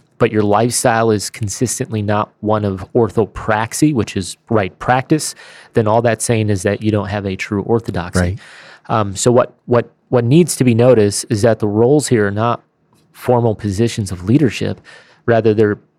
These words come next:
Speaker 1: positions of respect simply due to a well-ordered life. Uh, they are positions of influence now rather than ones of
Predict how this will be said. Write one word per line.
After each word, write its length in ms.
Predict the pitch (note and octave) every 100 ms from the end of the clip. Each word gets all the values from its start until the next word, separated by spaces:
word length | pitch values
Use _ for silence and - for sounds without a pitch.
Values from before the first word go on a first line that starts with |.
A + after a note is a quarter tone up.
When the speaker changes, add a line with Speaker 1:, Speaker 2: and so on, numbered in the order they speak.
| _ _ _
Speaker 1:
positions 480 | - G#2+ B2+ - A2+
of 100 | G#2
respect 640 | G2 - - D3 G#2+ - - _ _ _ _ _ _ _
simply 340 | - C3+ A#2+
due 140 | A2+ A2+
to 100 | G#2+
a 60 | F#2+
well-ordered 580 | G2 G2+ G2+ G2 F2+
life. 340 | F#2+ G2+ - _ _ _ -
Uh, 160 | G2+ G2
they 100 | G#2
are 80 |
positions 560 | G2+ G#2 A2+ A2 A#2 G2+
of 160 | G2 -
influence 760 | C3 A#2 A2 F#2+ F2+ - - - -
now 280 | G#2 G2
rather 260 | F#2+ G2+ G2+
than 300 | F#2+ G2 F2+ - _ _ _
ones 320 | A#2+ G#2+ G2+
of 340 | F#2+ F#2 -